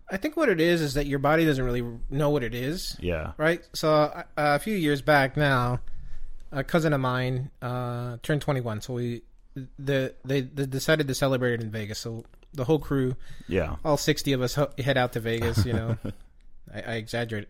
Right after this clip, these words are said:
Speaker 1: a little.
Speaker 2: Yeah. <laughs>
Speaker 1: It's probably closer to forty. Um,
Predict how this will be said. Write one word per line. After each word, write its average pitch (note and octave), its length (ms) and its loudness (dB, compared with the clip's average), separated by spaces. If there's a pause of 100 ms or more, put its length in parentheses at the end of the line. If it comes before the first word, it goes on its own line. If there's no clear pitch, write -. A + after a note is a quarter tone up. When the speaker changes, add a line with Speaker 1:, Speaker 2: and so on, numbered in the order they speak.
Speaker 1:
a A#2 100 -8
little. A2+ 440 -4
Speaker 2:
Yeah. E2 380 -2
<laughs> - 100 -4
Speaker 1:
It's C#3 320 4 (140)
probably A#2+ 220 -2
closer A#2 280 -8
to A2 60 -8
forty. A2+ 280 -10 (340)
Um, E3 580 8